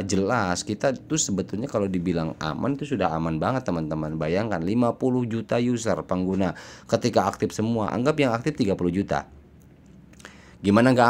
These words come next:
aman, teman-teman? Artinya begitu, ya, karena semua terlibat dalam satu transaksi. Saya transaksi di sini, yang lain terlibat untuk approvisasinya secara,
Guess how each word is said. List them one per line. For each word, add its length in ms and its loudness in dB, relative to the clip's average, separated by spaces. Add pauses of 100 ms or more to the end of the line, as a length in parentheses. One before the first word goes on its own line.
aman, 160 4
teman-teman? 400 -2
Artinya 400 -2
begitu, 400 -6
ya, 240 -2
karena 240 0
semua 480 2
terlibat 400 0
dalam 320 -2
satu 320 -4
transaksi. 480 -4
Saya 300 2
transaksi 420 -2
di 80 -2
sini, 320 -2
yang 160 -2
lain 160 -2
terlibat 540 -4 (400)
untuk 400 -2
approvisasinya 1040 -2
secara, 560 0